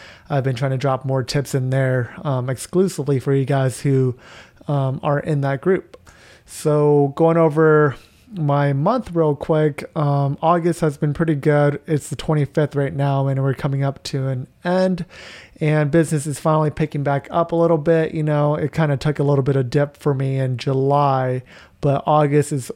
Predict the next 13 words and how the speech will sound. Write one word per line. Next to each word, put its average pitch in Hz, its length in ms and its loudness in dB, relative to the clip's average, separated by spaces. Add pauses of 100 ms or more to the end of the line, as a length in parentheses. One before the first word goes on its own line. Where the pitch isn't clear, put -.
um, 127 420 -2 (480)
going 143 280 2
right 147 220 2
back 143 280 0
up 139 160 0
to 143 120 -6
where 139 160 2
it 139 80 0
was, 135 400 0
where 135 140 0
it 127 60 -4
picked 139 280 -4
off, 135 300 -2